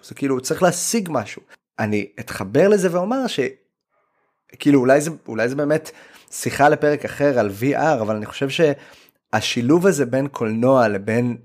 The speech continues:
אה, מציאות מדומה, הוא שילוב שאפשרי לעשות, ואנשים עושים עכשיו רק באמצעות גימיפיקציה של תסריטים. כאילו, רק ברגע שתסריט יכול, אה,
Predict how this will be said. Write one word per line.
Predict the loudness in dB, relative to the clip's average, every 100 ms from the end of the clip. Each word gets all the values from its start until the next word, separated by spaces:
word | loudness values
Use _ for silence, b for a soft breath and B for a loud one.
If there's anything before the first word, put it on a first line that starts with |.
| -6
אה, | -4 -2 -4 -8 -14
מציאות | -8 -4 -2
מדומה, | -4 -4 0 0 0 -4 b b b _
הוא | -8
שילוב | -2 0 0
שאפשרי | 0 -2 -2 -6 _ -14 -10 -6 -2 2
לעשות, | 4 4 2 -2
ואנשים | -2 -4 -4 -6
עושים | -6 -8 -2 2 2
עכשיו | 0 0 2 2 b b b _
רק | 0 2 2
באמצעות | 2 2 2 -4 -6 -2 -2 -2 -6 -20 _ _ -4
גימיפיקציה | 2 2 2 -4 0 0 0
של | -8 -10
תסריטים. | -10 -10 -10 -10 -14 -18 _ b b -2
כאילו, | 2 4
רק | 4 2
ברגע | 2 4 2 2
שתסריט | -2 -6 -10 -6 -6 -6
יכול, | -6 0 0 -2 b b b _ 0
אה, | 4